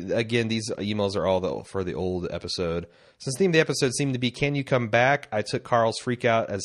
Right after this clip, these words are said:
seeing the knives as indicative of his wanting to have some child-oriented things in his life, even if he was reluctant to let the other kids know about it.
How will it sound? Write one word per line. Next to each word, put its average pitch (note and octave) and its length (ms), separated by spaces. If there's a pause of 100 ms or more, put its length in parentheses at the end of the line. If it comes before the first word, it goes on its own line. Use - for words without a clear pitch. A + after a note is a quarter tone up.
seeing A2+ 240
the G2+ 80
knives G#2 380
as F#2+ 100
indicative A#2 500
of A2 60
his G2+ 220
wanting A#2 580 (320)
to G#2+ 80
have G#2+ 180
some G2+ 120
child-oriented F#2+ 680
things F#2+ 200
in F2 60
his E2+ 120
life, D#2+ 320 (120)
even B2 200
if A#2 60
he A#2+ 80
was G#2+ 100
reluctant G#2 420
to G2+ 60
let G2 120
the - 60
other G2 180
kids F#2+ 280
know G2+ 240
about D#2+ 280
it. A#1+ 180